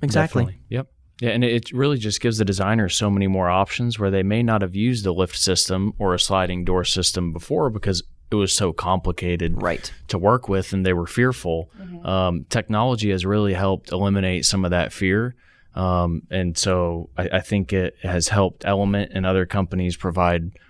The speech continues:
Speaker 2: uh, more product offering.
Speaker 1: For sure. So the last thing I wanted to bring up, I mean, basically we've hit on every single stage of the process now, but kind of to loop everything back around, what's great is that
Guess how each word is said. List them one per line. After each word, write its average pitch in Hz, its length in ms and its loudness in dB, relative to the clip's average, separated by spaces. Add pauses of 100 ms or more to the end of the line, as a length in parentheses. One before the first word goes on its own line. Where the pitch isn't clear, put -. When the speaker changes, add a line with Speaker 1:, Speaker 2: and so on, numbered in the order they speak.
(180)
Speaker 2:
uh, 82 220 0
more 87 220 0
product 87 400 0
offering. 78 460 -2 (720)
Speaker 1:
For - 100 -14
sure. 127 320 -6 (640)
So 135 340 2
the 123 120 0
last 120 340 -2
thing 151 140 0
I 123 60 4
wanted 107 180 2
to 101 60 0
bring 101 200 2
up, 101 160 2
I 123 80 4
mean, 107 120 -4
basically 147 400 2
we've 127 140 0
hit 139 140 -2
on 117 120 2
every 110 240 2
single 104 300 0
stage 104 340 2
of 98 60 -4
the 98 80 -6
process 104 520 2
now, 92 420 0
but 120 480 0 (580)
kind 156 160 -2
of 165 80 2
to 127 60 2
loop 117 260 0
everything 120 340 0
back 113 220 2
around, 110 480 2
what's 110 180 -2
great 139 380 0
is 113 140 -4
that 107 380 0